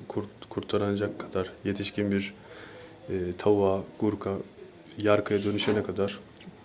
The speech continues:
e, idare etmesi gereken vitaminler, gerekli vitaminler, minerallerin hepsi, e,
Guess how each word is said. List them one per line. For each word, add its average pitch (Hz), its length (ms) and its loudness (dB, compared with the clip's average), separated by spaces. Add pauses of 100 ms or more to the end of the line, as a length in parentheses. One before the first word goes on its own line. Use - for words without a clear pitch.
(580)
e, 101 60 -2 (540)
idare 110 440 4
etmesi 104 400 2
gereken 104 360 2 (1300)
vitaminler, 104 720 2 (200)
gerekli 101 280 0
vitaminler, 98 440 0
minerallerin 104 580 4
hepsi, 107 300 0 (840)
e, 95 40 0